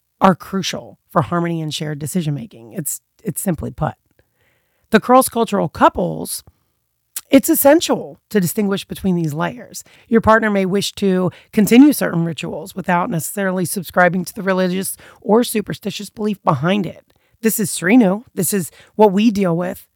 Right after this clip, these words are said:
And it's just part of his cultural identity that he cherishes, but he in no way feels that way from a religious or superstitious perspective. And for me, that was one of the really tough things because I was like, "Why are we doing?" He's like, "Amy, this is, it's just what we do."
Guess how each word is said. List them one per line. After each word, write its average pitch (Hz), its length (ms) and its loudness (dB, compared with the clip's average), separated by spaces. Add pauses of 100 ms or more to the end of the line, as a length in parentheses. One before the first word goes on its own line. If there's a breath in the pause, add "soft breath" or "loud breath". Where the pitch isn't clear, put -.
(520)
And 226 140 8
it's 220 160 0
just - 200 -6
part 233 220 2
of 185 80 -2
his 202 180 0
cultural 202 480 -4
identity 180 720 0 (380)
that 196 140 4
he 285 140 2
cherishes, 180 920 0
but 202 240 2
he 226 420 -4
in 220 100 0
no 214 140 4
way 202 440 2 (220 soft breath)
feels 202 300 0
that 165 240 0
way 175 260 -6
from 170 220 -8
a 165 80 -6
religious 175 500 -2
or 185 200 -4
superstitious - 800 -10 (360)
perspective. - 680 -8 (400 soft breath)
And 208 280 4
for 202 120 2
me, 247 260 8
that 170 180 -2
was 160 160 -6
one 180 140 -4
of 175 80 -4
the 175 80 -6
really 175 260 -6
tough 180 220 -6
things 196 320 0
because 165 260 -8
I 170 80 -4
was 165 120 -8
like, 165 100 -10
"Why 165 300 -2
are 165 60 -4
we 165 60 -6
doing?" 156 300 -8 (240 soft breath)
He's - 80 -10
like, 233 140 0
"Amy, 220 260 -2
this 190 240 -6
is, 226 160 -14 (140)
it's 180 100 -14
just - 180 -12
what - 100 -12
we 156 100 -6
do." 143 300 -12